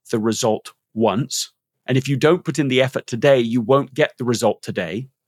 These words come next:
That's linear. Residual results are completely different. You put your effort into it differently. And because you put your effort in differently, you get rewards and results that flow to you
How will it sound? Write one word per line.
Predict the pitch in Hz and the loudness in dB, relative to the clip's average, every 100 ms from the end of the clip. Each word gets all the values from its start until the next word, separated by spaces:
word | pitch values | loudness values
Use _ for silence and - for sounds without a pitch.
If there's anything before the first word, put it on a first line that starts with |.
| _ _ - | _ _ -2
That's | 123 156 151 | -2 -2 0
linear. | 147 147 98 - _ _ _ - | 2 2 0 -8 _ _ _ -2
Residual | 117 107 170 - 160 | 0 4 4 4 2
results | 131 117 110 95 - - - - | 2 0 0 -4 -6 -16 -12 -10
are | 113 | -4
completely | 123 113 - 110 98 107 | -4 -4 -6 -6 -4 -2
different. | 117 - 95 - - _ - | -2 -2 -10 -12 -20 _ -6
You | 127 120 | -2 -2
put | - 202 208 - | 2 2 2 -2
your | 170 170 - | -2 -2 -2
effort | 135 135 143 - _ - | -2 0 -6 -6 _ -2
into | 139 131 - | -2 0 -2
it | 131 _ - | -4 _ -4
differently. | 135 - 110 - 82 - _ _ _ _ - | -4 -2 -6 -6 -14 -14 _ _ _ _ -8
And | 107 | -6
because | 110 - 139 165 | -6 0 2 2
you | 165 170 | -2 -2
put | 180 - | -2 0
your | 147 - | -2 0
effort | 135 143 - | -2 -2 -4
in | 131 123 | 0 -2
differently, | 127 139 139 127 123 | 0 -2 -2 -4 -4
you | 113 120 120 | -2 -2 0
get | 180 - | 0 0
rewards | 120 117 120 143 143 139 | 0 -2 0 2 2 -2
and | 110 104 | -4 -2
results | 104 104 139 135 - | -2 2 2 2 -6
that | - - | -8 -8
flow | - 143 139 135 | -2 2 2 0
to | 139 | -4
you | 123 127 120 | 0 2 0